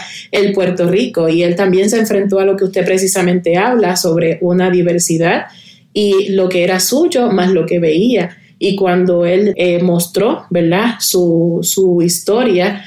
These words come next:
pues también se enfrentó con todo esto, mas sin embargo, él siempre fomentó lo que era su cultura en sus pinturas y en sus obras, tanto así que llegó a Puerto Rico para ser profesor luego con unos años y enseñar, ¿verdad?,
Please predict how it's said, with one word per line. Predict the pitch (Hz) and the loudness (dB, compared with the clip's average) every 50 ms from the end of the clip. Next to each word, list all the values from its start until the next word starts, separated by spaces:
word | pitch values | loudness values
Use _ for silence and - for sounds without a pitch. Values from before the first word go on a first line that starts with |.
| - - _ | -20 -18 _
pues | - 185 180 180 | -2 -2 -2 0
también | - 165 160 165 170 180 185 196 190 | -2 -2 0 0 0 2 0 0 0
se | - 185 | 0 0
enfrentó | 180 175 175 - 165 160 165 165 175 170 | 0 0 0 0 0 0 0 0 0 0
con | 170 180 185 175 | 0 0 0 0
todo | 180 175 170 170 | 0 0 2 2
esto, | 196 247 254 - - 202 | 0 0 -2 -2 -2 0
mas | 190 190 185 185 | 0 2 0 0
sin | - 185 185 | 0 0 0
embargo, | 170 165 165 165 180 247 349 320 247 233 240 233 - - - - - - | 2 2 0 0 0 0 0 2 2 0 0 -2 -4 -14 -20 -20 -18 -6
él | - 170 185 180 180 | -2 0 0 2 0
siempre | - - 180 180 180 196 214 208 - 185 170 165 170 - | 0 0 0 0 0 0 0 0 -2 -2 -2 -2 -2 0
fomentó | 180 180 180 175 175 175 - 185 | 0 0 0 0 0 0 0 0
lo | 185 185 180 | 0 0 0
que | 175 175 170 | 0 0 0
era | 170 175 175 170 170 175 | 0 0 0 0 -2 -2
su | 175 - 180 175 | -2 -4 -4 -2
cultura | 170 165 165 165 - 208 220 233 233 208 196 196 196 - | 0 -2 -2 0 0 0 0 2 2 0 -2 -2 -4 -2
en | 196 190 180 180 | 0 0 0 0
sus | 170 - 175 175 | 0 -2 -2 -4
pinturas | - - 160 160 160 165 170 160 202 202 247 302 311 311 311 302 294 - | -2 -4 -6 -4 -2 -4 -4 0 0 0 2 0 -2 -2 -4 -4 -4 -2
y | 226 208 | 0 0
en | 190 190 | 0 0
sus | - - - - - | 0 -2 -4 -4 -2
obras, | 165 175 175 165 165 170 165 - | -2 0 0 0 -2 -4 -6 -6
tanto | - 165 160 170 190 | -6 -6 -4 -2 -2
así | 202 196 202 208 | -2 0 -2 0
que | 202 247 | 0 2
llegó | 226 202 190 190 | 0 2 0 0
a | 180 - | -2 0
Puerto | 202 190 190 196 190 | -2 -2 0 -2 0
Rico | 185 185 185 - 208 | 0 0 0 0 -2
para | 214 170 170 160 | -2 -2 -2 -4
ser | 165 - 156 170 | -4 -6 -8 -4
profesor | - 180 175 - 170 175 - 175 175 175 - - - - - - _ - | -2 -4 -2 0 -2 -2 0 -2 -2 -4 -6 -16 -20 -20 -20 -20 _ -6
luego | - 180 180 196 190 185 175 | -2 0 0 2 2 0 0
con | 175 170 175 | 0 0 0
unos | 175 175 175 - | 0 0 0 0
años | 196 220 233 220 | 0 0 0 2
y | 196 180 | 2 2
enseñar, | 175 175 175 - 170 165 160 165 185 196 | 2 0 0 0 0 0 0 0 0 0
¿verdad?, | - 185 175 175 185 202 - | 0 0 0 0 0 -2 -4